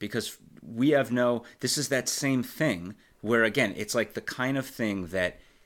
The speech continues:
it's, it, it, it, it grates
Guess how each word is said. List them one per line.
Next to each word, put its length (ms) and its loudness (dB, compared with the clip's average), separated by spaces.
it's, 280 -6
it, 320 -2
it, 200 -2
it, 200 -2
it 340 -4
grates 840 0